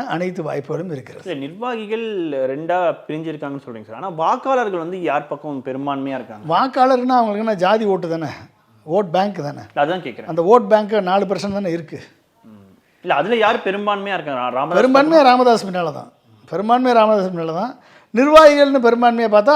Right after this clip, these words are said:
Speaker 1: அன்புமணி பின்னால இருக்காங்க. வாக்காளர்கள், பாட்டாளி மக்கள் கட்சியினுடைய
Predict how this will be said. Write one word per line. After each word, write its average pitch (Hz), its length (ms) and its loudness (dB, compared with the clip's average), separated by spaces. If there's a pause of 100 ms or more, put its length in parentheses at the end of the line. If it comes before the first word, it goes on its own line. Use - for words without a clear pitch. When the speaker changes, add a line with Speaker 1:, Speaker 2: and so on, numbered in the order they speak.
Speaker 1:
அன்புமணி 233 400 0
பின்னால 170 260 -2
இருக்காங்க. 123 280 -14 (2000)
வாக்காளர்கள், 220 840 4 (380)
பாட்டாளி 208 420 2
மக்கள் 196 320 0
கட்சியினுடைய 180 460 -2